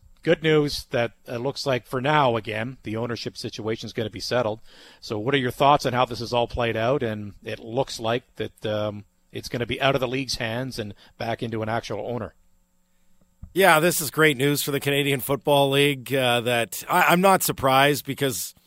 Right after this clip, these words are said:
Speaker 2: there were multiple groups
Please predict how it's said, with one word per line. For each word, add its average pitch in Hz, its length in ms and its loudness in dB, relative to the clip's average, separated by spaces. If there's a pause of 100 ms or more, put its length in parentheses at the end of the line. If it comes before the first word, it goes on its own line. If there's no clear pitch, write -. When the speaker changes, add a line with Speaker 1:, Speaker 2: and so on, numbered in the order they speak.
(540)
Speaker 2:
there 131 160 2
were 127 540 2 (560)
multiple 139 520 0
groups 139 640 0